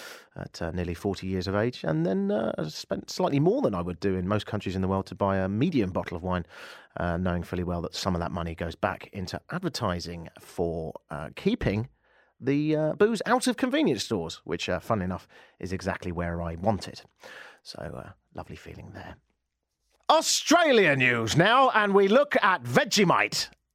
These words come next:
And, uh, Vegemite, if you don't know, is, uh,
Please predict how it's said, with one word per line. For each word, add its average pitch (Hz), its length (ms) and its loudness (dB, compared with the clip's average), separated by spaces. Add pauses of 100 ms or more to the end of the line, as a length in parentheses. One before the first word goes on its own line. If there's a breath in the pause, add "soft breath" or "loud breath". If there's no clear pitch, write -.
(160)
And, 165 460 2
uh, 190 240 6
Vegemite, 185 540 4
if 175 100 -4
you 202 40 2
don't 220 220 4
know, 151 400 6
is, 151 480 0 (100)
uh, 170 220 6